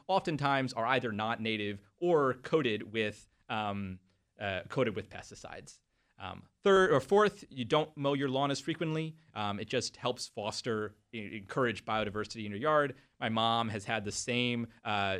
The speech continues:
patch of those metallic sweat bees living in her yard for the last four years because she hasn't mowed that one patch. And so she's had this colony that's active for only, um, about,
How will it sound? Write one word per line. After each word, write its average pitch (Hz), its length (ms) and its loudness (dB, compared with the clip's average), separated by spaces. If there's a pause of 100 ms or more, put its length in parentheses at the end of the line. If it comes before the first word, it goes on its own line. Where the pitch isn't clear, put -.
(240)
patch 120 300 0
of 104 320 -4
those 110 180 -2
metallic 120 380 0
sweat - 260 -4
bees 90 320 -14 (180)
living 120 260 2
in 113 80 2
her 110 120 -2
yard 107 320 0
for 107 80 -12
the 107 60 -4
last 104 260 -2
four 117 160 -2
years 120 420 2 (160)
because 117 320 -2
she - 180 -4
hasn't 104 340 -2
mowed 101 240 -4
that 95 160 -6
one 92 180 -8
patch. - 420 -16 (140)
And 113 100 -12
so - 60 -8
she's 117 160 -8
had 104 160 -2
this 101 140 -8
colony 147 340 2
that's - 140 -2
active 180 340 0
for 202 140 -6
only, 240 360 -2 (200)
um, 160 420 0
about, 170 380 4